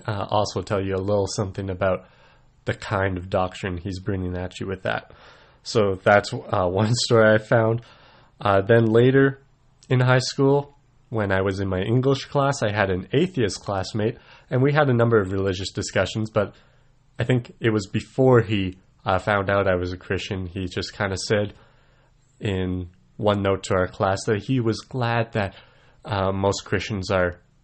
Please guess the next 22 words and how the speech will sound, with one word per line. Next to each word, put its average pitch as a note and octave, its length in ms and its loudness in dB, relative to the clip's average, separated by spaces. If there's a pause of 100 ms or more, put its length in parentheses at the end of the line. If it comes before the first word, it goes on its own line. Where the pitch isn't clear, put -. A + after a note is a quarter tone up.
(640)
stopping G2 600 0
believing F2+ 320 -2
in F2 120 -4
hell, F2 180 -4
that F#2 160 -4
they G#2+ 100 -2
don't G2 320 -2
really F#2+ 280 -2
believe F#2 300 -4
in F2 80 -6
hell G2 240 -2
anymore, E2+ 440 -8 (440)
which A2 220 0
was G#2+ 180 2
a G#2+ 60 -2
surprise C3 400 0
to - 760 -10
me A#2 140 4
at G#2 140 4
the G#2+ 80 -2
time G2+ 340 0
because F#2+ 420 -4